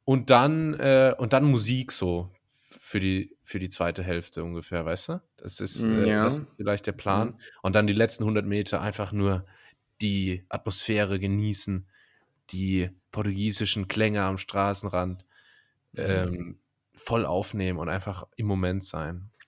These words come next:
Speaker 2: Hast du deine Freunde schon instruiert, dass sie irgendwo bei, bei Kurve zwölf auf dich warten, damit du kurz abklatschen kannst oder so?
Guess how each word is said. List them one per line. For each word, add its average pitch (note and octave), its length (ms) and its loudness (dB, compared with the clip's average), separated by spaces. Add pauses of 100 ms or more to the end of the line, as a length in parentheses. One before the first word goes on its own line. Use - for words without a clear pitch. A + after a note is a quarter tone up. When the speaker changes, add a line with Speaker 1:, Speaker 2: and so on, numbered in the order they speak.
(520)
Speaker 2:
Hast - 160 2
du D#3 40 4
deine C#3 200 8
Freunde D3+ 300 4
schon E3 180 2
instruiert, D3+ 800 2
dass C3+ 160 4
sie C#3 180 4
irgendwo C3+ 440 2
bei, B2 300 4
bei A#2 400 4
Kurve C3+ 680 4
zwölf C3 640 6
auf - 180 2
dich B2+ 220 -2
warten, C3+ 380 2
damit B2 200 4
du C3+ 60 0
kurz C3+ 280 4
abklatschen E3 540 2
kannst - 360 -6
oder D#3+ 180 2
so? F#3 260 -2